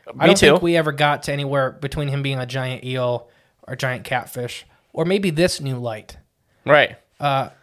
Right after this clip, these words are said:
Speaker 1: but he could be a giant salamander. That would make sense. I was always, you know, I put most of these lake and river monsters as giant eels.
Speaker 2: Right, yeah.
Speaker 1: But Sinkhole Sam could make sense just 'cause of the habituation in the activity.
Speaker 2: It sounds like you're convincing yourself.
Speaker 1: Are you convinced?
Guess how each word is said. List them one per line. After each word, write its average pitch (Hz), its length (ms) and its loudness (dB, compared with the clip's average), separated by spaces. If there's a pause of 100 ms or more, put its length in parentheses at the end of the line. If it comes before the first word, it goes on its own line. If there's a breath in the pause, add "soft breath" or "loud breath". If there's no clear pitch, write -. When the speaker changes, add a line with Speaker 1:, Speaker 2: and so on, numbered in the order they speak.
(280)
Speaker 1:
but 220 280 -8
he 294 140 0
could 233 160 0
be 160 140 -2
a 127 40 -4
giant 120 300 -6
salamander. 131 520 -4
That 208 160 2
would 196 120 -4
make 139 180 -4
sense. 156 440 -6
I 208 200 -2
was 208 260 -2
always, 170 400 -2
you 185 60 -4
know, 139 320 -4
I 196 140 2
put 196 220 -2
most 147 160 2
of - 60 -8
these 131 120 -6
lake 127 180 0
and 127 80 -8
river 127 120 -2
monsters 123 340 -6
as 123 80 -8
giant 117 300 -10
eels. 120 280 -10
Speaker 2:
Right, 151 220 8
yeah. 98 280 2 (400 soft breath)
Speaker 1:
But 202 320 -4 (200)
Sinkhole 277 300 -6
Sam 208 180 -4
could 143 180 -6
make 127 140 -4
sense 147 220 -4
just 220 160 -6
'cause 185 160 -4
of 160 120 0
the 156 40 -2
habituation 135 800 -2 (460 soft breath)
in 139 100 -6
the 139 120 -2
activity. 131 640 -6
Speaker 2:
It 131 100 2
sounds 139 300 2
like - 160 -2
you're 123 80 -6
convincing 127 440 -4
yourself. 123 640 2
Speaker 1:
Are 139 100 -2
you 160 140 0
convinced? 117 520 -10